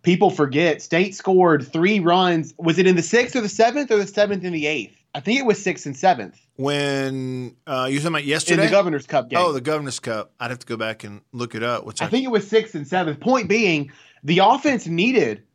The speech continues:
Speaker 1: a, a good bit of time to kind of
Speaker 2: Uh-huh.
Speaker 1: jumpstart
Speaker 2: Yes.
Speaker 1: itself
Speaker 2: It was
Speaker 1: and,
Speaker 2: sixth
Speaker 1: and
Speaker 2: and
Speaker 1: get
Speaker 2: seventh
Speaker 1: going.
Speaker 2: inning.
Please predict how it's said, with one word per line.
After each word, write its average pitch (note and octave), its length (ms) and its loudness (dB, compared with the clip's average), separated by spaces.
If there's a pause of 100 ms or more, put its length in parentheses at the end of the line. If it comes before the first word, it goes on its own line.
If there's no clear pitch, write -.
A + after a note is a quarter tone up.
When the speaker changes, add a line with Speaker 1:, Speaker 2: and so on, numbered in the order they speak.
(220)
Speaker 1:
a, D#3 320 6
a E3 120 -2
good F#3 260 2
bit G3+ 160 4
of F3 80 -4
time E3 540 0
to C#3+ 140 -4
kind F3 340 -2
of C#3+ 260 2 (240)
Speaker 2:
Uh-huh. A#2 200 -2
Speaker 1:
jumpstart D#3+ 520 2
Speaker 2:
Yes. B2 220 -2
Speaker 1:
itself B2+ 320 2
Speaker 2:
It D#3+ 60 -2
was B2 60 2
Speaker 1:
and, B2 80 2
Speaker 2:
sixth C3+ 360 0
Speaker 1:
and D#3+ 60 -2
Speaker 2:
and D3+ 80 0
Speaker 1:
get D3 40 -4
Speaker 2:
seventh D#3+ 340 2
Speaker 1:
going. B2+ 120 -6
Speaker 2:
inning. F#2 140 -12